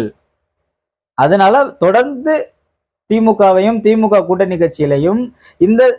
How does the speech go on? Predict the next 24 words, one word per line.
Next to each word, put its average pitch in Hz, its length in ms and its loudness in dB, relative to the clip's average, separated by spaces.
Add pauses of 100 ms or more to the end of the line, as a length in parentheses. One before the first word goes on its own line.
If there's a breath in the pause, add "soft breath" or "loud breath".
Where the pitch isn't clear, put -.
(180)
தமிழக 214 400 0
மக்கள் 180 320 -2
வந்து 156 280 0 (360)
தொடர்ந்து 269 500 0
வெற்றி 220 260 -2
பெற 226 200 0
செய்து 196 280 -2
கொண்டே 185 220 -2
இருக்கிறார்கள். 151 680 0 (580)
அப்ப 143 200 -2
நீங்க 214 300 2
என்ன 214 180 2
பண்ணணும்? 170 560 0 (360 loud breath)
நீங்க 226 300 0
கூட்டணியில் 220 560 0
இருக்கக்கூடிய 185 580 0
இந்த 202 160 0
பாஜகவோடு 165 840 0
இணைந்து 156 400 -4 (120)
தமிழகத்துக்கு 202 640 0
ஏதாவது 202 200 0
திட்டங்களை 190 360 -4
கொண்டு 156 260 -6
வாங்க, 139 240 -2